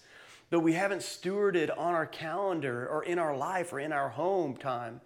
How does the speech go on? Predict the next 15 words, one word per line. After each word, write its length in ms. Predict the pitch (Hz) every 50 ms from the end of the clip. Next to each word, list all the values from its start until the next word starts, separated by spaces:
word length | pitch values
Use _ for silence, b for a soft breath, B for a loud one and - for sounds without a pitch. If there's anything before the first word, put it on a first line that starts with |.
| B B B B B B B B B B B
that 180 | - 156 131 160
relationship 800 | 156 143 135 143 160 180 180 - - 160 131 - 147 143 - -
with 160 | 135 - -
God. 380 | - 135 143 151 147 135 120
And 100 | 123 120
that's 220 | 147 170 180 - -
why 140 | 190 175 165
it's 140 | 165 -
so 220 | - - 180 170 170
important 400 | 170 170 - - - - 147 -
for 140 | - 156 147
us 240 | 143 143 - - B B B B B B
to 100 | - 170
look 280 | 165 165 175 180 180 180
at. 300 | 147 113 104 117 - -